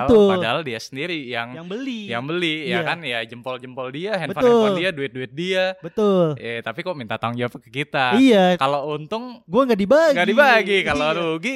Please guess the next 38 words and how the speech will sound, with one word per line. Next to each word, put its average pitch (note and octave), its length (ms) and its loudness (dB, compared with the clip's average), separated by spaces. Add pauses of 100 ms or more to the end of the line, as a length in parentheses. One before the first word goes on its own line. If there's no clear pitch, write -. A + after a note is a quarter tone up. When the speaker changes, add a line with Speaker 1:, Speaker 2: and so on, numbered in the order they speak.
Speaker 2:
gue E3 120 -16
Speaker 1:
Gua F#3 120 -2
Speaker 2:
yang G#3+ 120 -2
ditagi-tagi. F3 680 -2
Speaker 1:
Iya A3 240 4
gitu. G#3+ 340 -12 (360)
Dan G3+ 220 -2 (320)
kayak, G3+ 340 0
kayak, F#3+ 220 -8
kayak, F3+ 220 -10
kayak F3 160 -10
sekarang G3+ 440 -6
juga D#3 220 -6
kan B3+ 140 -8
banyak F#3+ 280 -6
ruginya D#3+ 520 -10
ya. C3+ 180 -6 (140)
Maksudnya G3 400 -8 (600)
mungkin F#3+ 520 -8
bukan E3 320 -6
yang E3 160 -6
rugi D#3+ 280 -6
yang D#3 160 -4
udah D3 160 -2
terreal-, D3 680 -6
terrealisasi D3 920 -2
sih, F3+ 140 -14
kayak F3 180 -20
semuanya D#3+ 400 -18
rata-rata D#3+ 460 -16
kan A3+ 120 -16
emang G3 180 -14
Yuda E3 200 -10
nggak F#3 160 -10
pernah D#3+ 180 -8
cut B2+ 220 -16
loss D#3+ 160 -16
ya. E3 100 -16